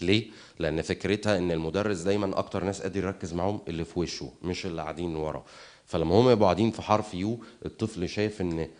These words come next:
مباشر في رؤية بيني أو في تعامل بيني وبين المدرس. في نفس الوقت بياخدوا بريكس كتيرة. واحنا مثلًا لو احنا بندي مدارس الأحد وعايزين نتعامل مع دول، هبتدي كل شوية أطلب منه حاجة.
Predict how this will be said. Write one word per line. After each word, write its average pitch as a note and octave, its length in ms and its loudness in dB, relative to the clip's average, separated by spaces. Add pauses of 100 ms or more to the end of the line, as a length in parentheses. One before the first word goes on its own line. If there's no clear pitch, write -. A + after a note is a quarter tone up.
(200)
مباشر G#2 800 6 (220)
في G2 440 -2
رؤية F#2 400 4
بيني G2 420 2
أو E2 140 2
في G2 160 -6
تعامل F#2 360 -2
بيني F#2+ 260 0
وبين F2+ 260 -2
المدرس. D#2 640 0 (380)
في - 100 -6
نفس A2+ 220 2
الوقت G#2 460 0
بياخدوا G2 380 -2
بريكس G2 440 0
كتيرة. D#2+ 480 -2 (440)
واحنا F2+ 240 0
مثلًا F#2+ 300 -2
لو F2 120 -2
احنا F#2 200 -4
بندي F2+ 340 -4
مدارس E2+ 400 -4
الأحد F2 320 0
وعايزين D#2+ 320 0
نتعامل E2+ 380 0
مع D#2 160 0
دول، G#2 240 -2 (320)
هبتدي F#2 340 -4
كل G2 240 -2
شوية G2 200 -2
أطلب F2+ 260 -4
منه F2 240 -2
حاجة. D2+ 360 -4